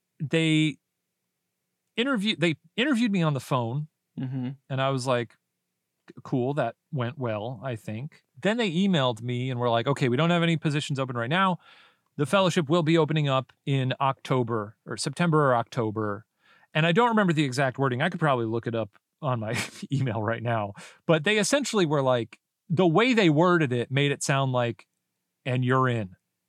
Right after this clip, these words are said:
Speaker 1: you know?
Speaker 2: Oh, wow.
Speaker 1: And I was like, "Hell yeah, yes, great, okay, well, I'll," you know, they were like, "We'll be in touch with you."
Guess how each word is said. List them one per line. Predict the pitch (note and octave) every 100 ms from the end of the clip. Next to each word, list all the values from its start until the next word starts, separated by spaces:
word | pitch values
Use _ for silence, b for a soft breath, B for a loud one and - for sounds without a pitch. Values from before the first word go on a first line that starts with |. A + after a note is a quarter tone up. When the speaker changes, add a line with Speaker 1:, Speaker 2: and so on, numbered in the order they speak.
| _
Speaker 1:
you | B2 A#2+
know? | A#2+ B2 C#3 - _ -
Speaker 2:
Oh, | D3+
wow. | C#3+ D#3 A2
Speaker 1:
And | C#3+ D3
I |
was | D#3+ D3
like, | E3+ D3 C#3+ - _ _
"Hell | - A#3+ A#3+
yeah, | A3+ B3 C3+ - _ -
yes, | G#3 B3+ C3+ - - - _ _ _ _ _ _
great, | A#3 B3 F3+ - -
okay, | A3 A#3+ A3+ A#3+ -
well, | F#3 G3+ G#3+ -
I'll," | F#3+ F3 -
you | D#3+ E3+
know, | C3+
they | C3+ C#3+
were | C#3+
like, | C3 C#3
"We'll | F3+
be | D#3 F#3
in | E3+
touch | F3 D#3
with | D3+ -
you." | B2 A2